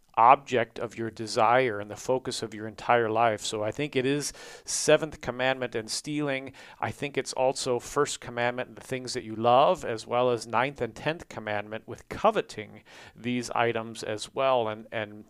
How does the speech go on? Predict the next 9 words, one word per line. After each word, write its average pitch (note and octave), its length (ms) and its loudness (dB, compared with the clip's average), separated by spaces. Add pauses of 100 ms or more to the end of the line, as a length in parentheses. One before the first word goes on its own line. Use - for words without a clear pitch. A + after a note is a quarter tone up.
(640)
building D#3 400 2
your C3 160 0
treasure C3+ 520 -2
here C3+ 260 -6
in B2+ 80 -6
this A#2+ 220 -6
world B2+ 340 0
rather A2+ 480 2
than, G#2+ 420 0